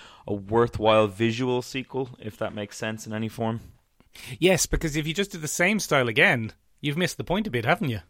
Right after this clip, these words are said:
Speaker 1: You have, yeah. You've, you've, you've, uh, you've dropped the ball, Michael.
Speaker 2: I mean, it'd still be good.
Speaker 1: Yeah.
Speaker 2: If they had the same visual style, it'd still be good. But they have to push some envelopes, or else it's just gonna be a retread.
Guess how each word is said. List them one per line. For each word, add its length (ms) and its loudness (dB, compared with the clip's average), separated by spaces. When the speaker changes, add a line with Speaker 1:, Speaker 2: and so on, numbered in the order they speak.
Speaker 1:
You 140 -4
have, 320 -4
yeah. 100 -6
You've, 320 -10
you've, 300 -4
you've, 500 -6
uh, 40 -10
you've 260 -6
dropped 240 0
the 60 -4
ball, 240 -2
Michael. 380 -10
Speaker 2:
I 100 6
mean, 300 4
it'd 180 -2
still 240 0
be 140 0
good. 460 4
Speaker 1:
Yeah. 160 2
Speaker 2:
If 100 2
they 120 4
had 100 2
the 100 -2
same 240 4
visual 320 4
style, 320 4
it'd 120 0
still 200 6
be 100 4
good. 460 4
But 120 -2
they 80 6
have 120 4
to 60 -6
push 240 -2
some 300 0
envelopes, 500 0
or 100 0
else 220 -2
it's 140 -10
just 160 -6
gonna 180 -6
be 160 -4
a 80 0
retread. 580 -6